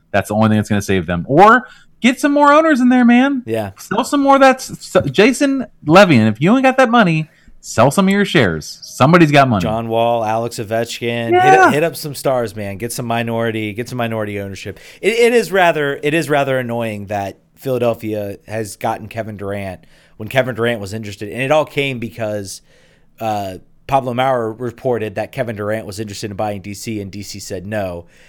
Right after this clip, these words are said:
Speaker 2: And then Philly was like, "Hey, we'll take that. We'll, we'll
Speaker 1: To
Speaker 2: grab
Speaker 1: be
Speaker 2: him."
Speaker 1: fair, I want, I want wealthy people.
Speaker 2: Yeah,
Speaker 1: I don't
Speaker 2: fair,
Speaker 1: want rich
Speaker 2: fair,
Speaker 1: people.
Speaker 2: fair.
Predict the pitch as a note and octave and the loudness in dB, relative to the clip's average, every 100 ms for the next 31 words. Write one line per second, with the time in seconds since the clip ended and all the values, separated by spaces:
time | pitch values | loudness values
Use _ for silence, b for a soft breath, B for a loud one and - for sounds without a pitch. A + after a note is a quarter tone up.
0 | b b A2 G#2+ G#2 G#2 G#2 - C3 B2 | b b -8 -6 -6 -8 -12 -10 -4 0
1 | A#2+ G#2+ G#2+ G2 E3 G#3+ B2+ F3+ - E2+ | 0 -2 -8 -6 -2 -2 -2 -8 -10 -14
2 | E2+ F2 F#3 _ _ _ B2 D#3 A2+ E3+ | -12 -12 -12 _ _ _ -8 -6 -6 -2
3 | A3+ A3 F#3+ B2 D#3+ B2 G2+ - C3 G3+ | 2 2 0 0 4 4 2 0 4 6
4 | G3+ C3+ - B2+ E3 C#3 G2+ - F2+ G2+ | 8 6 4 2 4 4 4 -2 -2 2
5 | A#2 G2 F#2 - - - C3+ B2 A#2 G2+ | 2 2 -4 -4 -6 2 4 6 6 2
6 | - F#2+ - E2 D2+ D2 C#2 - | -2 -8 -10 -14 -14 -14 -14 -20